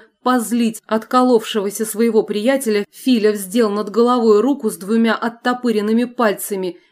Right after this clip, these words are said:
и затряс ею в воздухе, напоминая Илье, что до конца их спора осталось всего лишь два денька. Илья заметил красноречивые Филины сигналы, виновато покосился на маленькую Тосю, воюющую с ленточкой,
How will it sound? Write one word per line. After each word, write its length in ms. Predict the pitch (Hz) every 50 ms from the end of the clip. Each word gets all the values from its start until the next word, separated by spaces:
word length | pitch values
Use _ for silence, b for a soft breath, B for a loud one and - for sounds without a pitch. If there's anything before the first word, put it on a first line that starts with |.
| b
и 120 | - 233 226
затряс 560 | 214 240 233 226 247 247 269 269 254 - -
ею 320 | 202 190 247 247 247 247
в 120 | 233 214 202
воздухе, 520 | 208 208 196 170 156 190 185 - - 202
напоминая 600 | 202 202 202 - 220 214 220 220 220 226 220 214
Илье, 500 | 208 - 233 220 214 196 233 294 285 294 B B B B
что 300 | - - - - 226 214
до 120 | 202 226
конца 520 | 226 240 240 233 233 226 - - 233 208
их 260 | 202 - 226 202 175 -
спора 560 | - - _ - 277 294 294 226 180 - b b b b
осталось 640 | b 214 220 - - 277 269 269 240 226 220 -
всего 480 | - - - - - 226 202 185 254 277
лишь 240 | 254 214 202 185 170
два 260 | 165 170 170 220 254
денька. 560 | 247 208 240 254 247 247 - 190 165 156 - _ _ _ _ _ _ - 214
Илья 240 | 214 220 233 226 220
заметил 480 | 208 226 220 233 262 254 254 220 165
красноречивые 840 | - - 214 208 - 220 220 220 220 220 - - 226 202 190 214 208
Филины 420 | 196 202 - 226 208 196 208 208 202
сигналы, 680 | 202 - 240 - - 208 196 180 175 170 160 160 _ _ _ _ -
виновато 580 | 190 190 220 220 226 226 226 226 220 220 220
покосился 680 | 214 214 214 214 220 226 220 226 240 226 208 - 220
на 140 | 202 208 220
маленькую 540 | 220 226 226 214 214 208 196 - 214 214 214
Тосю, 480 | 214 - 254 254 233 233 - 190 165 - _ _ _ _ -
воюющую 760 | 185 180 226 226 220 226 233 220 202 185 - - - 220 214
с 100 | 208 -
ленточкой, 640 | - 220 226 208 190 180 180 175 - - 190 175 170